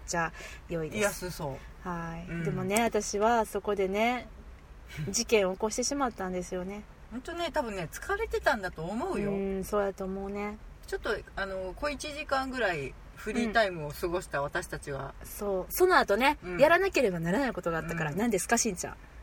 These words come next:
Speaker 2: えーとね、
Speaker 1: うん。
Speaker 2: 日本を犯罪から救うっていうね。
Speaker 1: <laughs> あの、東京ミステリーサーカスっていう、
Speaker 2: うん。
Speaker 1: あの、
Speaker 2: 謎解きイベント？
Speaker 1: 謎解き、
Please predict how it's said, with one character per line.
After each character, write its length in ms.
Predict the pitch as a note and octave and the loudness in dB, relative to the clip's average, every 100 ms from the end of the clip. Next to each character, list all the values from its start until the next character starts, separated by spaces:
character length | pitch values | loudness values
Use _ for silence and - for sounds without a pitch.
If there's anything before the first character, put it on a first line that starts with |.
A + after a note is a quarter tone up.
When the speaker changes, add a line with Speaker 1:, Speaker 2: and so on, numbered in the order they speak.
| - | -12
Speaker 2:
え 120 | D3+ D3+ | -8 -6
ー 20 | |
と 120 | D3 | -4
ね、 520 | D3 C#3 C3+ B2 A#2+ F3+ | -2 -2 -4 -6 -6 -8
Speaker 1:
う 20 | |
ん。 120 | E3 - - - - - - - - - - - - - | -10 -12 -14 -12 -12 -14 -16 -16 -16 -14 -14 -14 -12 -6
Speaker 2:
日 120 | G3+ | -2
本 240 | A#3 A#3+ | 2 2
を 40 | D#3+ | 0
犯 220 | G#3+ A3 | 2 2
罪 180 | A#3 A3 | 2 2
か 120 | A3 | 2
ら 100 | C#3 | 0
救 360 | - - A3+ | -2 -4 -4
う 0 | G#3+ | -4
っ 20 | |
て 160 | - | -8
い 100 | - | -10
う 60 | A#2+ | -6
ね。 80 | F#3 - - - - - | -4 -4 -6 -12 -6 0
Speaker 1:
<laughs> 480 | E4+ E4+ - - - | 4 2 2 -2 0
あ 80 | G3 | 2
の、 200 | F#3 F#3 | 2 0
東 280 | - F#4+ F#4+ | 4 4 6
京 160 | G4 | 6
ミ 140 | F#4+ F4+ | 6 2
ス 80 | - | 2
テ 100 | F4 | 2
リ 80 | |
ー 40 | E4 | 2
サ 160 | E4 | 4
ー 60 | D4 | 4
カ 100 | F#3+ | 4
ス 140 | - A3 | 0 0
っ 40 | |
て 240 | - - | 0 -4
い 380 | E3 D#3 G3 A#3 | -2 2 4 4
う、 40 | F3+ | 4
Speaker 2:
う 40 | |
ん。 240 | G3+ B2+ - | -2 -8 -8
Speaker 1:
あ 80 | E3+ | -2
の、 60 | E3 | -2
Speaker 2:
謎 160 | - | -2
解 120 | - - | -2 -4
き 140 | D#4+ | -6
イ 20 | E4+ | -6
ベ 160 | F3+ | -8
ン 60 | D#3 | -8
ト？ 280 | B2+ E3 - - - | -8 -8 -8 -10 -8
Speaker 1:
謎 420 | G#3+ A3 A#3 A3+ | -6 -2 0 0
解 180 | A3+ B3 A#3+ - - - - | 0 0 0 -8 -10 -10 -6
き、 280 | G#3 G3+ | 0 0